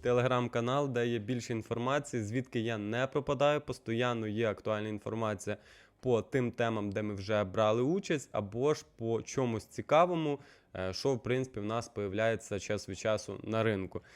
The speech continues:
Зараз особо ніяких роздач немає, в принципі, обходимось різними аірдропами, або ж, наприклад, активностями на біржах, або ж, звичайно, що, е, стараємось претендувати на певні ретродропи і аірдропи від різних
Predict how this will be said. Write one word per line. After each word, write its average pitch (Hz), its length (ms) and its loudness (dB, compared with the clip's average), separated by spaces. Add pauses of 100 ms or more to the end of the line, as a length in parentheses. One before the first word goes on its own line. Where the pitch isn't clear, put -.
(180)
Зараз 127 400 2
особо 113 320 -4
ніяких 107 400 -6
роздач 110 520 2
немає, 156 420 0
в 127 80 -4
принципі, 117 720 -2
обходимось 107 680 -4
різними 107 440 -4
аірдропами, 151 800 2 (280)
або 107 280 0
ж, 117 80 -4
наприклад, 104 500 -2
активностями 110 720 -2
на 110 100 -4
біржах, 160 600 -2
або 107 440 0
ж, - 220 -10
звичайно, 120 580 -2
що, 117 340 0 (400)
е, 95 340 -2 (140)
стараємось 120 600 2
претендувати 117 840 0
на 104 120 -6
певні 110 580 -2
ретродропи 110 800 0
і 117 240 -2
аірдропи 104 720 -2
від 104 340 -4
різних 101 440 -4